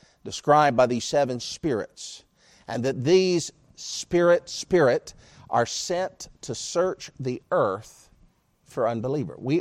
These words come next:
often look at the Holy Spirit of God as it relates to you and I as believers. That's, that's how we know. That's what it's for. We look in John chapter fifteen, "I'll not leave you comfortless,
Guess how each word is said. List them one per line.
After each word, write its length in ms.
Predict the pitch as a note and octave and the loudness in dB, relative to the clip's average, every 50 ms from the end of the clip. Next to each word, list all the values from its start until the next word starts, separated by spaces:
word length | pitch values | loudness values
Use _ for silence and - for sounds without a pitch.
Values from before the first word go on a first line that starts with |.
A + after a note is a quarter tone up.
| - _ | -2 _
often 420 | - F3+ G3+ G3+ - - - C3 C3 | 6 8 8 8 6 4 -4 -4 -4
look 140 | C#3+ C#3 D#3+ | -4 -4 -4
at 80 | C3 | -6
the 80 | C3 A2+ | -6 -4
Holy 220 | C3 D3 D3 C#3 | -4 -2 -2 -4
Spirit 280 | - - D#3 C#3+ C3+ C3+ | -6 -6 -4 -4 -2 -2
of 80 | B2+ | -2
God 320 | B2+ C#3 C3 A#2 A2 G#2+ - _ - - - - _ _ _ _ - | -2 0 0 0 0 -2 -4 _ -20 -20 -20 -20 _ _ _ _ -6
as 300 | B2+ C#3 D#3 E3 D3 F3+ | -4 -2 -2 -2 -2 -4
it 120 | F#3+ - | -4 -4
relates 520 | D3+ D3+ C#3+ C3 B2 B2 B2 A#2+ - - - | -2 -4 -2 0 0 0 0 -2 -4 -8 -10
to 100 | - A#2+ | -8 -6
you 160 | A#2 B2 B2 | -4 -4 -4
and 100 | A#2+ A2+ | -4 -4
I 160 | A2 G#2+ G#2+ | -6 -6 -8
as 120 | G#2+ - - | -8 -10 -8
believers. 400 | C3 A#2+ C#3+ D3 G#2 E2+ F#2 G2+ | -6 -6 -4 -4 -6 -8 -8 -10
That's, 320 | G2 G2 - - - - - | -10 -10 -10 -12 -20 -18 -12
that's 280 | G3 A2 G2 - - - | -10 -10 -10 -10 -12 -18
how 220 | - - G2 G2 | -14 -10 -8 -6
we 100 | G2+ A2 | -6 -6
know. 240 | A2 B2+ D3+ A#2+ F#2+ | -6 -4 -4 -4 -6
That's 220 | F#2 F#2+ F#2+ - - | -6 -10 -12 -10 -10
what 140 | G2 G2 | -8 -8
it's 120 | G2+ - - | -8 -10 -12
for. 320 | - - D#3+ B2+ G2 F2+ - - - - - _ - | -10 -6 -4 -4 -4 -4 -6 -12 -20 -20 -16 _ -6
We 80 | A2+ | -4
look 180 | A2+ A#2 - - | -4 -4 -4 -4
in 140 | A2+ G2+ F#2+ | -6 -6 -4
John 280 | G#2 A2 A2+ A#2 A2+ | -4 -2 -2 -4 -6
chapter 340 | - B2+ A#2 A2 - A#2+ G#2 | -6 -6 -8 -8 -8 -10 -10
fifteen, 600 | - B2 A#2+ - - - A#2 A#2 B2+ C#3+ D#3 D3+ - _ _ _ _ _ | -8 -8 -8 -8 -8 -10 -10 -8 -8 -8 -10 -12 -16 _ _ _ _ _
"I'll 100 | - G2+ | -14 -10
not 160 | G#2 G#2 G2+ - | -8 -6 -6 -6
leave 140 | A2+ G2 | -6 -8
you 120 | G2 G2 F2+ | -8 -10 -12
comfortless, 720 | - - D3+ D3 C#3+ - D3+ - F3 E3 D3 - - - | -8 -6 -6 -6 -6 -6 -10 -12 -12 -14 -14 -14 -20 -20